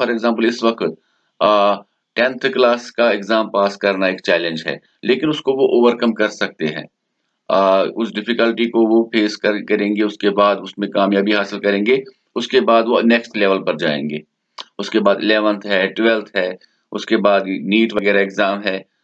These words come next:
तो, अ, इसी तरह से democracy, democratic government जो होती है, इसमें भी बहुत सारे challenges हैं, लेकिन उसको हम overcome कर सकते हैं और,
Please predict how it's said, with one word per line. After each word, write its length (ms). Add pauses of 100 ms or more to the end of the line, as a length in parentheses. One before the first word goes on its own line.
(280)
तो, 380
अ, 140
इसी 300
तरह 140
से 180
democracy, 760
democratic 480
government 320
जो 100
होती 260
है, 200 (360)
इसमें 280
भी 80
बहुत 280
सारे 120
challenges 480
हैं, 80
लेकिन 340
उसको 480 (240)
हम 140
overcome 380
कर 140
सकते 360
हैं 280 (520)
और, 320